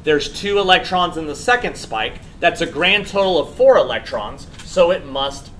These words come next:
be beryllium. Um, but the peaks themselves, the spikes, are representing different sublevels, all right? And we know that the sublevels are represented with letters.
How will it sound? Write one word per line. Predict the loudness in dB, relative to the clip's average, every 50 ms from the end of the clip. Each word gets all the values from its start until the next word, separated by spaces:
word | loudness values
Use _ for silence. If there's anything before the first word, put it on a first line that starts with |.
| -14 -10
be | -10 -10 -8 -10 -14 -16 -18 -18 -18 -18 -12 -2
beryllium. | -2 0 2 2 2 2 0 -6 -8 -14 -16 -18 -18 -18 -18 -18 -18 -18 -18 -18 -18 -18 -18 -18 -16 -16 -16 -16 -16 -16 -16 -16 -16 -16 -16 -16 -16 -18 -18 -18 -18 -18 -16 -16 -16 -16 -18 -16 -4
Um, | 2 2 4 6 6 6 4 4 0 -6 -10 -12 -14 -16 -18 -18 -20 -20 -20 -20 -20 -20 -20 -20 -20 -18 -8 4
but | 4 4 6 6
the | 4 4
peaks | 4 2 -2 0 0 0 0 -2 -2
themselves, | 0 0 0 0 -4 -6 4 6 8 8 8 6 4 0 -8 -12 -16 -16
the | -8 -6 -6 -6
spikes, | -4 -8 -6 -2 2 2 4 4 2 0 -4 -2
are | -2 0
representing | 2 2 2 0 2 -2 -4 -2 0 0 0 0 -2 -2 -4 -10 -12 -16 -18 -18 -18 -6
different | -2 -2 -2 -2 -2 -6 -6
sublevels, | -8 -4 2 2 2 2 2 -2 -6 -6 -8 -14 -16 -16 -16 -16 -12
all | -4 2
right? | 4 4 4 4
And | 2 -2
we | -4 0
know | 0 0 0
that | 0 -2
the | -10
sublevels | -10 -8 -2 0 0 2 2 2 0 2 0 -2 0 0
are | 0
represented | 0 0 0 0 0 -4 0 0 -2 -2 0 -2
with | -4 -4 -4 0
letters. | 2 2 2 2 -2 -8 -10 -14 -16